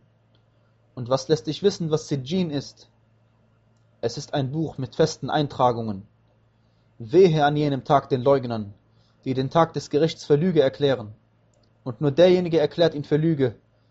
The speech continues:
der Übertretungen begeht und ein Sünder ist. Wenn ihm unsere Zeichen verlesen werden, sagt er,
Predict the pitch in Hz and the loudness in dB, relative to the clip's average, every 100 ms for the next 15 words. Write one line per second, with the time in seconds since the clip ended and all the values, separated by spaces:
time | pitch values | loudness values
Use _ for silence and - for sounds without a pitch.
0 | _ 135 143 139 - 180 170 165 151 135 | _ -2 0 0 0 0 0 -2 -2 -2
1 | 139 143 143 131 139 135 175 131 123 - | 0 0 0 -4 -2 0 2 2 2 -4
2 | - _ _ _ _ _ _ _ _ 131 | -14 _ _ _ _ _ _ _ _ 0
3 | 147 151 151 151 143 165 165 156 - 160 | 0 0 0 0 2 2 2 0 2 6
4 | 185 160 156 151 143 143 147 - 143 123 | 6 4 4 4 4 4 4 2 0 0